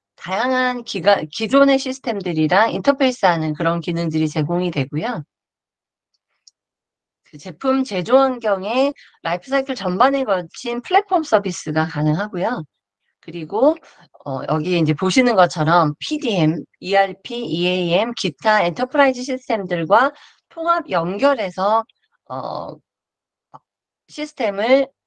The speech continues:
뭐 관리하거나 구현하는 게 가능하다 하는 거죠. 제가 앞서서 말씀드렸던 것처럼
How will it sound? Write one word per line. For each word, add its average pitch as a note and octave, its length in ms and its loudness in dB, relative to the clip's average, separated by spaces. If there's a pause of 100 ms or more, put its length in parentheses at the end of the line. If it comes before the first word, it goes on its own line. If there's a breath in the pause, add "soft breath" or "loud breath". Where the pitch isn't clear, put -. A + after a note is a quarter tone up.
(160)
뭐 C#3+ 260 -14
관리하거나 F#3 1000 0
구현하는 G#3+ 480 4
게 G3+ 140 -4
가능하다 F#3+ 560 0
하는 A3 200 -6
거죠. C#3 220 -2 (600 loud breath)
제가 A3+ 300 4
앞서서 D#4+ 400 2
말씀드렸던 F#3+ 680 -2
것처럼 F#3 540 2